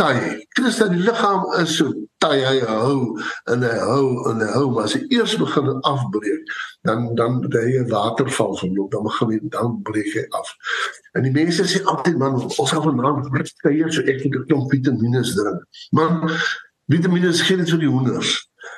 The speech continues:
'n Lewer kan net vitamines gebruik as die lewer gesond is.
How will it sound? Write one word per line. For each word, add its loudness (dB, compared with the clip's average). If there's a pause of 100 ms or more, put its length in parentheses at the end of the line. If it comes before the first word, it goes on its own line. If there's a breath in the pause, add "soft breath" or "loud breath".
(200 loud breath)
'n 0
Lewer 0
kan 2
net 2
vitamines 0
gebruik 0
as -2
die -2
lewer 0
gesond -2
is. -4